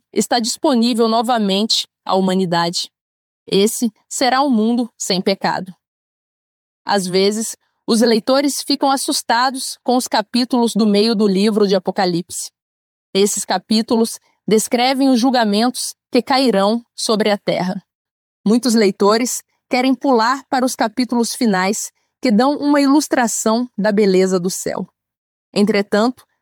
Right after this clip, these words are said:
não podemos ignorar o meio do livro. Para um povo santo, viver em comunhão contínua com um Deus santo, o poder do pecado deve ser quebrado. O Apocalipse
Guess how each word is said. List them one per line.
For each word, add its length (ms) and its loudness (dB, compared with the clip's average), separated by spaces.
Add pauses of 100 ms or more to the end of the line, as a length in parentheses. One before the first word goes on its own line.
não 160 2
podemos 480 2
ignorar 720 0
o 60 0
meio 260 2
do 120 -2
livro. 420 -2 (640)
Para 200 0
um 60 0
povo 320 0
santo, 560 -2 (220)
viver 400 4
em 100 2
comunhão 600 2 (160)
contínua 720 0 (160)
com 140 2
um 140 4
Deus 240 2
santo, 460 -4 (320)
o 80 -6
poder 360 2
do 100 -2
pecado 540 -2
deve 180 -2
ser 220 -2
quebrado. 520 -2 (580)
O 40 -2
Apocalipse 840 -2